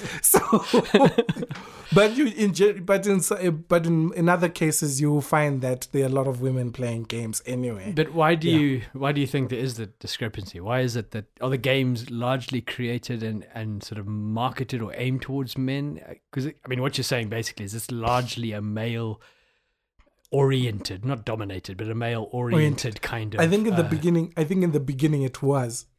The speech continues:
Speaker 1: but now, especially with the character creation and all of that stuff, they've started integrating women into that character creations. It's not just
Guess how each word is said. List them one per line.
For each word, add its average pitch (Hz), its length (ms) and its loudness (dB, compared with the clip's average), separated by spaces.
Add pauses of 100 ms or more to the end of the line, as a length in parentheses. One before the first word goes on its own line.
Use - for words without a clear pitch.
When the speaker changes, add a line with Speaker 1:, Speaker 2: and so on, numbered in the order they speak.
(140)
Speaker 1:
but 143 140 2
now, 143 480 2 (1160)
especially 160 600 4
with 139 380 0
the 135 200 -2 (420)
character 160 420 2
creation 139 560 -2
and 139 120 -2
all 143 60 2
of 127 120 -4
that 123 120 -2
stuff, - 340 0 (280)
they've 139 140 2
started 143 320 0
integrating 135 840 -2
women 135 400 2
into 135 460 -2
that 123 300 -6
character 127 360 -6
creations. 120 560 -8
It's 120 140 -4
not 139 200 -4
just 131 240 -2